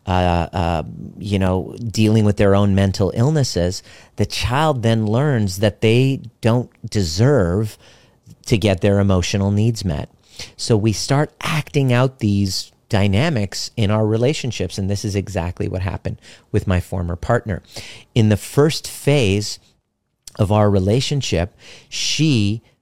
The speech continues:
completely, it was at a time where I was very vulnerable, where my confidence was at an all-time low.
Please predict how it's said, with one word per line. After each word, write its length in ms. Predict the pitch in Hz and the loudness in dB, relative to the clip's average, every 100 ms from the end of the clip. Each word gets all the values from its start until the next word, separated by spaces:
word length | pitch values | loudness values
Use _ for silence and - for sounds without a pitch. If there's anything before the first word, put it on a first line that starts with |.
| _ | _
completely, 920 | - 113 101 - - 151 156 - 95 90 | 0 0 0 -6 -2 0 0 0 -2 0
it 40 | |
was 160 | 92 101 | 0 0
at 120 | 120 | 0
a 80 | 131 | 0
time 480 | - 131 135 107 | 0 2 0 0
where 140 | 92 90 | 0 0
I 60 | |
was 160 | 90 92 | 0 -2
very 260 | 98 104 101 | 0 0 0
vulnerable, 560 | 92 98 101 85 80 | 0 0 0 -2 -2
where 220 | 80 85 | -4 -4
my 160 | 85 82 | -2 -4
confidence 760 | - - 104 104 98 87 80 - | -6 -2 0 0 -2 -2 -2 -2
was 140 | 85 | 0
at 140 | 82 | 0
an 100 | 82 | 0
all-time 460 | 80 85 - 80 78 | -2 -4 -6 -6 -4
low. 280 | 78 78 | -4 -6